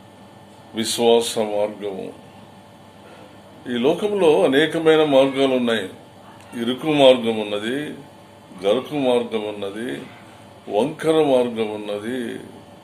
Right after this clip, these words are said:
కానీ ప్రభు చూపించేటువంటి మార్గం, ప్రభు ఏర్పాటు చేసినటువంటి మార్గము, పరము, పరలోకమును చేర్చేటువంటి మార్గం, ఆ మార్గం గుండా మనం నడవాలి.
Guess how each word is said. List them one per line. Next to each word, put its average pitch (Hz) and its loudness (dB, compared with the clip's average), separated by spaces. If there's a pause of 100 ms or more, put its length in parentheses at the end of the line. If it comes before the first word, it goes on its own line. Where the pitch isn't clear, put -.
(240)
కానీ 101 -6
ప్రభు 113 -4
చూపించేటువంటి 117 -4
మార్గం, 98 -6 (1300)
ప్రభు 135 2
ఏర్పాటు 170 2
చేసినటువంటి 147 -2
మార్గము, 110 -2 (1080)
పరము, 107 0 (440)
పరలోకమును 131 0 (160)
చేర్చేటువంటి 110 -6
మార్గం, 98 -8 (920)
ఆ 104 4
మార్గం 117 0
గుండా 110 -2
మనం 101 -6
నడవాలి. 101 -4